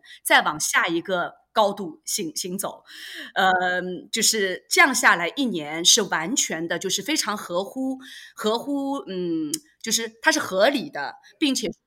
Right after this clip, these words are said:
可执行的，可，可，呃，就是 achievable 的，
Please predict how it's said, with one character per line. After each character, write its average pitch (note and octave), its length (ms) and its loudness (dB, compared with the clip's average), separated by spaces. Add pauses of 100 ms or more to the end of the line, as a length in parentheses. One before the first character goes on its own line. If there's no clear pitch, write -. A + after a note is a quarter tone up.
(160)
可 D#3 80 -8
执 F3+ 180 -6
行 E3 260 -4
的， E3 220 -6 (260)
可， E3 560 -4
可， - 360 -8 (140)
呃， F3 220 2
就 F3+ 120 -4
是 G3+ 180 -2 (220)
achievable A3 640 2
的， - 140 -12